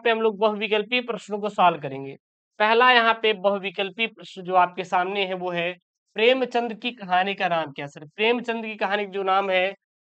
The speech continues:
कफन। सर, जो कफन है किसकी है सर जी? यह प्रेमचंद की कहानी सर। कफन किसकी है सर जी यह कहानी? तो जो प्रेमचंद्र है सर जी, यह, यह किसकी सर कहानी है?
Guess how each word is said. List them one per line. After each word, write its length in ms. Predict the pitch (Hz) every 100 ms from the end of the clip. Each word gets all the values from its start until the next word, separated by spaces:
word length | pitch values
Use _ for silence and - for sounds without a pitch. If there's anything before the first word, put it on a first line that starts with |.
| _ -
कफन। 340 | 170 170 127 - _ _ _ _ _ _
सर, 220 | _ 240
जो 120 | 247
कफन 400 | 233 214 - 240
है 120 | 220
किसकी 320 | 226 202 175 220
है 60 |
सर 120 | 208
जी? 240 | 196 202 240 - _ -
यह 120 | 202
प्रेमचंद 600 | 214 240 269 262 247 233
की 140 | 208 240
कहानी 380 | 185 170 160
सर। 160 | 147 151
कफन 380 | 151 196 240 240
किसकी 360 | 208 196 226
है 80 | 226
सर 220 | 214 220
जी 100 | 202
यह 120 | 214 208
कहानी? 420 | 214 202 208 226 254 _ _ _
तो 60 |
जो 100 | 202
प्रेमचंद्र 640 | 214 220 233 254 240 214 202
है 140 | 196
सर 140 | 185 185
जी, 260 | 175 202 240 _ _ _
यह, 380 | 190 233 220 254 - _ _ _ _ _ _ _ _ _ _ _ _ -
यह 480 | 165 202 214 208 277 - _ _
किसकी 280 | 214 202 240
सर 140 | 226 233
कहानी 400 | 233 226 262 240
है? 180 | 156